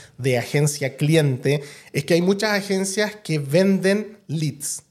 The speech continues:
O sea, dicen, "No, no, no, no me pagues a menos que yo te traiga un lead".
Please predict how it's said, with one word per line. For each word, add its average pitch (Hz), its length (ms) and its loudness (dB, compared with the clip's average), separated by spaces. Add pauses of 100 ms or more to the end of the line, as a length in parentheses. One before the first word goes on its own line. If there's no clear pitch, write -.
(200)
O - 40 -20
sea, 127 100 -4
dicen, 139 200 -2
"No, 202 160 2
no, 226 140 2
no, 233 160 0
no 214 100 2
me 220 100 2
pagues 226 380 -2
a - 20 -4
menos 202 240 0
que - 100 -10
yo 175 100 -4
te 175 100 -4
traiga 165 560 0
un 151 320 -2
lead". 147 280 -2